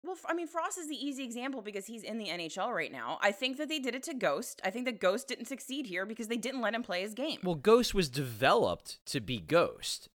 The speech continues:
Speaker 2: I mean, and now, now we're talking about an N H L de-, n-, n-, this isn't even N H L development. This is an N H L
Speaker 1: No, this is, like, an
Speaker 2: coaching thing.
Speaker 1: organizational philosophy.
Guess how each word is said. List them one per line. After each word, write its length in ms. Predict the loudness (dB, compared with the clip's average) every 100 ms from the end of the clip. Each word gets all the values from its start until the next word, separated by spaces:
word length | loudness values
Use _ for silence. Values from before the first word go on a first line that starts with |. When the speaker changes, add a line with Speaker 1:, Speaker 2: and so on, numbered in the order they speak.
| -2
Speaker 2:
I 80 |
mean, 120 | 0 0
and 240 | -2 4
now, 160 | 6 8
now 160 | 8
we're 80 | 8
talking 180 | 6 4
about 120 | 2
an 160 | 2 0
N 60 |
H 280 | -4 -2 2
L 260 | 4 6 4
de-, 220 | -2 -6 -10 -20 -6
n-, 160 | -4 0
n-, 120 | 2
this 160 | 2 2
isn't 140 | 2
even 200 | 4 4
N 60 | 4
H 140 | 4
L 100 | 2
development. 760 | 2 -4 2 6 6 4 -6 -4
This 140 | -4
is 100 | -2
an 120 | -2
N 120 | 0
H 100 | 2
L 80 | 4
Speaker 1:
No, 80 | 6
this 60 | 8
is, 60 |
like, 140 | 8 6
an 40 |
Speaker 2:
coaching 160 | 4 6
thing. 80 |
Speaker 1:
organizational 840 | 6 6 4 6 6 4 0 0 -2
philosophy. 880 | -2 0 0 0 -6 -14 -16 -18